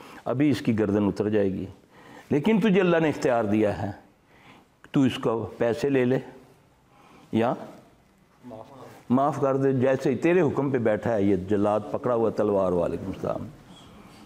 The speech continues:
वो कहता है, वो कहता है, "माफ़ कर दे,"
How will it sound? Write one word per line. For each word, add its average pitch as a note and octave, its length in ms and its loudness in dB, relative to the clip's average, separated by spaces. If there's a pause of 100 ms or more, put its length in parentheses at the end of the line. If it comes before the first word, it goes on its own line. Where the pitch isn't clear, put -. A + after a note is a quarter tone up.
(760)
वो A#2 100 -2
कहता A2 360 -2
है, G#2+ 300 0
वो A2+ 160 -2
कहता G#2 320 -2
है, G2+ 120 0
"माफ़ G2 320 0
कर G2+ 100 -2
दे," E2+ 140 -10